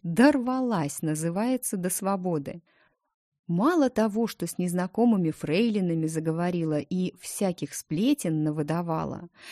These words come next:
от охраны сбежала, так ещё и служанку поближе к королевским особам усадила. Кто узнает, разразится скандал.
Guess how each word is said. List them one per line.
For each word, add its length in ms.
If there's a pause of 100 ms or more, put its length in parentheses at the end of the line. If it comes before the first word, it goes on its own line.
(140)
от 200
охраны 580
сбежала, 800 (280)
так 180
ещё 400
и 180
служанку 840
поближе 600
к 80
королевским 680
особам 500
усадила. 720 (380)
Кто 400
узнает, 880 (220)
разразится 880
скандал. 1000